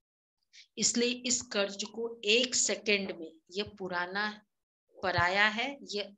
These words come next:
इस एक दृढ़ संकल्प से समाप्त करो, इसको जलाओ।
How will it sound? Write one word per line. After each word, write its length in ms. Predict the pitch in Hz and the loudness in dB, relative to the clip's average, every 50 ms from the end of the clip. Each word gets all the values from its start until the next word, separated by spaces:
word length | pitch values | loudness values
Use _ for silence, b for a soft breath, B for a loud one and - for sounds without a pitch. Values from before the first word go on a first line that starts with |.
| _ - | _ -6
इस 180 | - 220 - - | -2 -2 0 2
एक 260 | 214 214 208 208 - | 0 0 -2 -4 -8
दृढ़ 200 | - 196 - 220 | -4 -2 -2 0
संकल्प 640 | 233 - - - 196 180 180 - - - 196 196 190 | 0 0 0 0 -2 -6 -12 -14 -8 -6 -4 -4 -4
से 260 | - - - - 220 | -4 -4 -4 -4 -2
समाप्त 600 | 214 - - 196 175 170 170 170 170 - _ _ - | -2 -2 -2 -4 -6 -8 -8 -10 -10 -10 _ _ -10
करो, 460 | 190 185 196 220 247 277 277 - - _ _ _ _ _ _ _ _ _ _ _ - | -10 -8 -8 -8 -8 -8 -10 -12 -18 _ _ _ _ _ _ _ _ _ _ _ -6
इसको 540 | 233 214 - - - - - - 254 247 233 | -2 0 0 0 -2 -4 -6 -6 -4 -4 -4
जलाओ। 640 | - - 185 180 170 175 170 170 170 170 - - | -2 -2 -2 0 0 -2 -4 -4 -6 -8 -12 -16